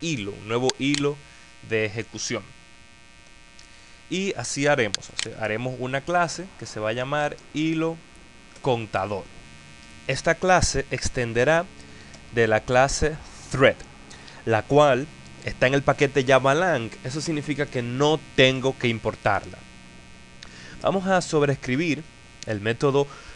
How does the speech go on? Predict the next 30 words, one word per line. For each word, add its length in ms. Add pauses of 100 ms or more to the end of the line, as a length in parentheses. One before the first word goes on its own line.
(100)
run 520
que 80
está 240
contenido 680
en 180
la 100
clase 500 (340)
thread. 260 (680)
Y 80
básicamente 760
al 200
iniciar 540
la 100
ejecución 560
de 80
un 180
hilo, 340 (560)
se 220
ejecuta 500
el 280
cuerpo 680 (520)
de 360 (420)
el 300
método 600
run. 260 (1700)
Para 140
fines 260
de 100
este 200
ejemplo, 560